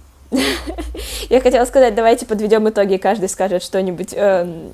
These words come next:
э, подводящий итог, но мне кажется, Настя подвела абсолютно стопроцентный итог этого видео. <laughs>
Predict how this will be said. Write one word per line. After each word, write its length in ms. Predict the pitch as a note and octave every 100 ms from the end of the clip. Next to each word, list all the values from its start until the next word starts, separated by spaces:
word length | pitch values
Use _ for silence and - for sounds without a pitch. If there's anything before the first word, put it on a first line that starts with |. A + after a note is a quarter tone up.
| - -
э, 140 | G#3+
подводящий 560 | G#3 G#3 G3 F#3+ - G3
итог, 260 | C4 C4+
но 60 | G#3
мне 120 | G3+
кажется, 280 | F#3 F#3+ G3+
Настя 320 | F#3+ A#3+ G3
подвела 480 | - F3 F3 F3 E3+
абсолютно 540 | F#3+ - F3 F3+ E3+
стопроцентный 720 | F3 F#3 F#3 F3 F#3 F3 - F3
итог 280 | F3 F3+
этого 500 | F3+ F3 E3 F3 E3+
видео. 420 | F#3+ E3+ E3 - A#3+ - _ -
<laughs> 80 | -